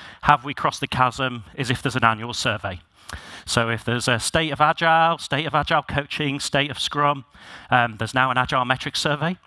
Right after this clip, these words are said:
Um, so again, for me, that's a good measure as to has measurement become a popular idea?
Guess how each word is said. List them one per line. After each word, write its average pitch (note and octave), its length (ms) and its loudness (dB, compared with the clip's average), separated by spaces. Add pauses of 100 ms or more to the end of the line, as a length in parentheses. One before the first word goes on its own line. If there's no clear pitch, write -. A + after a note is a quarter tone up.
(340)
Um, G#2 320 2
so A#2 180 -2
again, C3 380 0
for B2 140 -6
me, B2+ 180 0
that's A#2+ 300 -2
a B2 40 0
good B2+ 300 -4
measure A#2+ 380 0
as A2 160 -6
to A2+ 220 -2 (240)
has C#3 240 0
measurement B2+ 400 -2
become A#2+ 260 -4
a G#2+ 80 0
popular B2 380 0
idea? A#2 480 -2